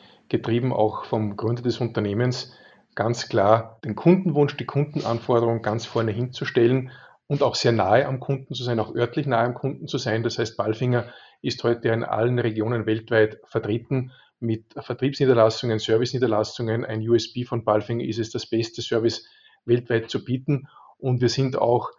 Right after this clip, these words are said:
sehr international aufgestellt, das heißt nicht nur mit Vertrieb und Service, sondern auch mit Produktionsstandorten auf allen Kontinenten. Das heißt, das Thema Kundenorientierung, nahe am Kunden zu sein und auch nahe am Kunden zu produzieren,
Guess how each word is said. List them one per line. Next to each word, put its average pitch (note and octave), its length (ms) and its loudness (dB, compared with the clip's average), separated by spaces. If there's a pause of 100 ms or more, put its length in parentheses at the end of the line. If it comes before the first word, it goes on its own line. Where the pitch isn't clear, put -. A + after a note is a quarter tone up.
(140)
sehr - 220 -2
international A#2+ 580 2
aufgestellt, A#2 600 0
das B2 120 -4
heißt A#2 240 -2
nicht B2+ 240 -6
nur B2+ 140 0
mit A#2 220 -2
Vertrieb B2+ 380 -2
und A#2+ 140 -2
Service, A2+ 380 -2
sondern A2 260 -4
auch A2+ 240 -8 (300)
mit C3 160 -2
Produktionsstandorten A2 1200 -2 (240)
auf A#2 260 -2
allen A2+ 320 0
Kontinenten. G#2 560 -4
Das A2 140 -6
heißt, A2 180 -2
das A2 100 -6
Thema G#2+ 220 0
Kundenorientierung, B2+ 1200 -2 (320)
nahe A2 400 8
am B2+ 120 -4
Kunden D3 360 -4
zu - 100 -8
sein B2+ 300 -2
und C#3+ 100 -2
auch - 140 -2
nahe A#2 380 4
am B2+ 120 -4
Kunden C3 520 -6
zu F#3+ 180 0
produzieren, C#3 640 0